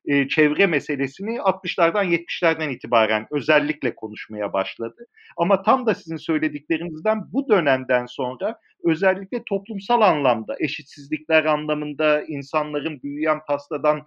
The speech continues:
işte pay almaları anlamında çok ciddi sorunları yaşadığımızı ve bütün bu sorunların da gene bu sürdürülebilirlik,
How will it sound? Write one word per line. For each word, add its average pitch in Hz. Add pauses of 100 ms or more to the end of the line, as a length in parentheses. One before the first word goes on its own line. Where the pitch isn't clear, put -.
(240)
işte 151
pay 143
almaları 147
anlamında 147 (200)
çok -
ciddi 233
sorunları 180
yaşadığımızı 143 (300)
ve 208 (260)
bütün 285
bu 185
sorunların 175
da 233
gene 196
bu 220
sürdürülebilirlik, 175